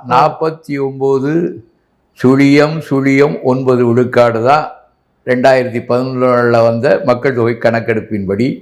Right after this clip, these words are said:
Speaker 1: ஓ.
Speaker 2: கன்னடத்தை தாய்மொழியாக கொண்டவர்கள் கர்நாடகத்தில் இருக்கிறார்கள்.
Speaker 1: அந்த மண்ணின்
Speaker 2: ஆனால்,
Speaker 1: மக்களே,
Speaker 2: ஆமா.
Speaker 1: ஆதிக்கம் கீழே தான்.
Speaker 2: ஆமா.
Speaker 1: ஆ.
Speaker 2: ஆனால்
Speaker 1: ஆ.
Speaker 2: கர்நாடகத்தினுடைய ஆதிக்கம் அவர்கள் கையில் இருக்கிறது.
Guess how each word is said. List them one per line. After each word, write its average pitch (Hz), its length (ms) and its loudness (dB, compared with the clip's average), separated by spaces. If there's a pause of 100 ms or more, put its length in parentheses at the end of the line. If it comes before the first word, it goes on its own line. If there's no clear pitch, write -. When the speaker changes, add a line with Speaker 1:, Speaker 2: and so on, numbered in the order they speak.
(140)
Speaker 1:
ஓ. 170 220 4
Speaker 2:
கன்னடத்தை 135 720 0
தாய்மொழியாக 120 800 0
கொண்டவர்கள் 98 480 -6
கர்நாடகத்தில் 104 580 -2
இருக்கிறார்கள். 82 440 -6
Speaker 1:
அந்த 135 120 2
மண்ணின் 226 280 2
Speaker 2:
ஆனால், 233 120 4
Speaker 1:
மக்களே, 214 260 2
Speaker 2:
ஆமா. - 220 -6
Speaker 1:
ஆதிக்கம் 226 540 0
கீழே 220 220 -2
தான். 175 180 -4
Speaker 2:
ஆமா. 147 280 0
Speaker 1:
ஆ. 120 180 -4
Speaker 2:
ஆனால் 175 640 4
Speaker 1:
ஆ. - 140 -18
Speaker 2:
கர்நாடகத்தினுடைய 160 960 -6
ஆதிக்கம் 160 680 -2
அவர்கள் 123 380 -6
கையில் 107 280 -8
இருக்கிறது. 82 540 -12